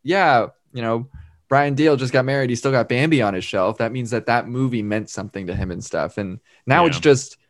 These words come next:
Speaker 1: yeah, I'm a Netflix subscriber. Yeah, I have
Speaker 2: I know.
Speaker 1: twelve ninety-nine a month. It's, it's
Speaker 2: I know.
Speaker 1: so, ah, it's the world we live in, Brian. Big
Speaker 2: Yeah,
Speaker 1: deal. I don't
Speaker 2: so
Speaker 1: know what to tell you.
Speaker 2: So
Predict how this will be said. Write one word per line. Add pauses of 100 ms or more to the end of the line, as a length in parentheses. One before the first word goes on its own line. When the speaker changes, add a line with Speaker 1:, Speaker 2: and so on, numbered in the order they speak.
(420)
Speaker 1:
yeah,
I'm
a
Netflix
subscriber.
Yeah,
I
have
Speaker 2:
I
know.
Speaker 1:
twelve
ninety-nine
a
month.
It's,
it's
Speaker 2:
I
know.
Speaker 1:
so, (800)
ah,
it's
the
world
we
live
in,
Brian. (320)
Big
Speaker 2:
Yeah,
Speaker 1:
deal.
I
don't
Speaker 2:
so
Speaker 1:
know
what
to
tell
you. (560)
Speaker 2:
So